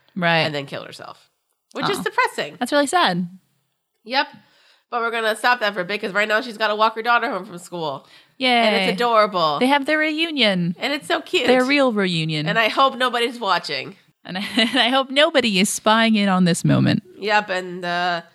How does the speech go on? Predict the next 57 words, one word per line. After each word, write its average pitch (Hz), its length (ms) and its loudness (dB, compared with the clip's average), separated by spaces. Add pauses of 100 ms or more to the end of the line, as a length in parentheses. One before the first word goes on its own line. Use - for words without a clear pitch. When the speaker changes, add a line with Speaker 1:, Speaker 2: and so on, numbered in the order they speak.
(220)
Speaker 2:
they 185 100 -8
j-, 185 160 -8
take 185 180 -10
her 180 60 -2
off 180 120 0
to 208 100 -12
Mi-, 170 160 -8
to 151 300 -10
take 175 180 -14
her 175 80 -10
back 170 100 -8
to 185 60 -14
Missus 170 260 -10
S, 185 340 2
and, 170 220 -6
uh, 160 300 0 (320)
her 202 140 -6
and 190 80 -4
Missus 202 200 -8
S 180 140 -8
have 175 160 -8
a - 40 -16
conversation. 175 500 -10
She 208 100 -10
wants 220 220 -4
to 240 80 -6
know 180 460 -2 (200)
where 185 180 -4
she 185 140 -10
came 180 320 -8
from, 208 260 -2
basically, 208 400 -8
like, 165 340 -10 (500)
w-, 208 220 -20
uh, 139 280 0 (100)
who 170 200 -10
brought 156 220 -4
her 156 60 -8
to 165 100 -10
Missus 160 260 -14
S, 156 240 -4
essentially, 190 360 -6
which 190 80 4
Speaker 1:
Right. 170 100 4
Speaker 2:
is - 60 -4
probably 440 320 0
interesting 208 380 -8
to 165 60 -8
know. 165 340 -4 (140)
Speaker 1:
Mm-hmm. 202 360 -6 (1080)
Speaker 2:
Uh, 180 260 0
so 160 420 -4 (340)
that 160 280 -8 (280)
works 175 320 -8
out, 165 260 -2
and, 160 300 -8
uh, 151 340 -4